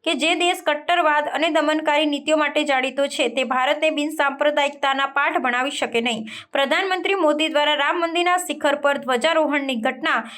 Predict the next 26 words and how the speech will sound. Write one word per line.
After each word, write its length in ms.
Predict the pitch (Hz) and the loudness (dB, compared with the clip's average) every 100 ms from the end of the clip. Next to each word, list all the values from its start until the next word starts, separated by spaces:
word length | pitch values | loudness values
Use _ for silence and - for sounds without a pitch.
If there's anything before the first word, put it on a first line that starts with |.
| - 262 | -6 -2
ભારતીય 320 | 254 269 330 | -2 0 0
સંસ્કૃતિ 540 | 320 302 302 370 320 | 2 0 0 -2 0
અને 160 | 262 262 | 0 0
સભ્યતાના 600 | 254 247 285 349 311 302 | 0 0 2 2 2 2
પુનઃસ્થાપનનું 920 | 294 294 302 349 320 277 269 269 294 | 0 0 2 0 0 -2 0 0 0
પ્રતીક 320 | 269 247 240 220 | 0 -2 -6 -8
છે, 360 | - 220 - - - | -4 -4 -4 -18 -4
જેને 160 | 254 254 | -2 0
દેશવાસીઓ 640 | 285 359 339 311 311 320 311 | 0 0 2 0 2 2 2
હર્ષોલ્લાસ 520 | 254 339 330 330 339 | 2 0 2 2 2
સાથે 240 | 302 294 | 0 2
વધાવી 400 | 285 254 294 294 | 0 2 2 2
લીધું 260 | 277 262 285 | 0 -2 -4
છે. 340 | 320 294 320 - _ | 0 0 0 -8 _
પાકિસ્તાન 540 | 285 294 349 349 381 370 | -4 -2 -4 -2 0 2
દ્વારા 200 | 311 311 | 2 2
સંયુક્ત 400 | 320 302 320 339 | 2 2 2 0
રાષ્ટ્ર 360 | 339 330 330 | 2 2 0
અને 120 | 320 302 | 0 2
આંતરરાષ્ટ્રીય 640 | 269 269 320 320 330 349 | 0 0 2 2 0 0
મંચો 340 | 311 285 285 | 0 0 0
પર 180 | 311 294 | 2 2
આ 200 | 285 302 | 2 0
મુદ્દો 300 | 311 294 294 | 0 2 2
ઉઠાવવાના 500 | 285 277 285 277 294 | 2 0 0 0 0
પ્રયાસોને 800 | 294 269 277 294 294 359 262 226 | -2 0 2 0 0 0 0 -4